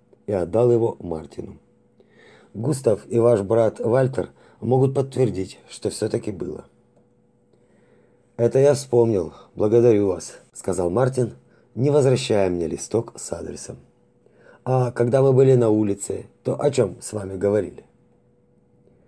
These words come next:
На лавочке вы меня спросили, что я слышал о волновой физике. Я сразу ответил, что на данную тему было полно научных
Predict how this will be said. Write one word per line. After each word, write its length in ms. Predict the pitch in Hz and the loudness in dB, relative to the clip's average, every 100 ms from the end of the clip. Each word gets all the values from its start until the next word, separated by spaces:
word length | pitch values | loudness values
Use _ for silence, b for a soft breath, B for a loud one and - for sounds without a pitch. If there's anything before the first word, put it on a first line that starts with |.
| b b b b b b b _ | b b b b b b b _
На 60 | 165 | 2
лавочке 480 | 185 175 - 147 135 | 4 4 2 4 4
вы 100 | 131 | 6
меня 220 | 139 135 | 4 2
спросили, 680 | 131 123 113 101 92 87 - | 2 -2 -2 -2 -2 -2 -6
что 220 | - - 165 | -12 -2 4
я 140 | 135 | 4
слышал 500 | 131 135 131 120 104 | 2 0 0 -2 -4
о 320 | - 104 95 - | 0 0 0 -6
волновой 640 | 113 113 117 113 110 95 | 0 4 4 4 2 0
физике. 580 | 80 131 131 131 127 92 - _ _ B B B | -2 -4 0 0 -2 -4 -8 _ _ B B B
Я 200 | 147 175 | 0 2
сразу 360 | 143 143 131 131 | 2 2 4 2
ответил, 600 | 110 - 113 120 117 - B B - | -2 0 0 2 0 -2 B B -14
что 180 | - 160 | 0 2
на 100 | 135 | 4
данную 360 | 131 117 98 | 4 4 0
тему 380 | 95 143 139 131 | 2 2 2 0
было 420 | 110 117 120 107 | 0 2 2 2
полно 360 | - 143 117 107 | 0 2 2 0
научных 520 | 95 90 127 - 113 | 0 -2 -2 -6 -12